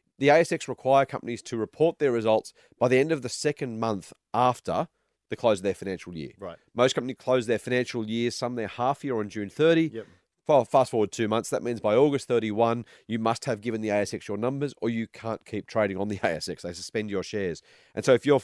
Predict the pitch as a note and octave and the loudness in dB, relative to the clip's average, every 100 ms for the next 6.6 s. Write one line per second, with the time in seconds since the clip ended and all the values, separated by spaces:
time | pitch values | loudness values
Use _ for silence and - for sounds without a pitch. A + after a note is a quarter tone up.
0 | - A#2 D3 C#3 A#2+ D#3 D3 B2+ A#2+ F#2+ | -2 -4 -4 -4 -4 -4 -4 -2 -2 -2
1 | F2+ C3 C#3+ C3+ G#2+ G2 F#2 C#3+ C3 A#2+ | 0 2 2 2 0 -2 -4 -4 -2 -2
2 | G2 F#2+ G2+ - D#3+ B2+ A2+ - F#2 E2 | -4 -8 -10 -2 0 2 -2 -8 -20 -12
3 | G2 G#2+ A2+ A2 G2 - G#2 F#2 D#2+ F2+ | -6 -4 -2 -4 -4 -2 -2 -2 -2 -4
4 | F2 E2 E2 D#2 E2 G#2+ A2+ A2 D#2 F2 | -4 -8 -10 -10 -12 -10 -8 -8 -10 -12
5 | D#2+ C#3+ A#3+ C#4+ G#3 - - G3 - G3 | -6 -2 -2 -2 -8 -10 -12 -12 -12 -16
6 | E3 - D3+ D3 A#2 | -18 -10 -8 -4 -4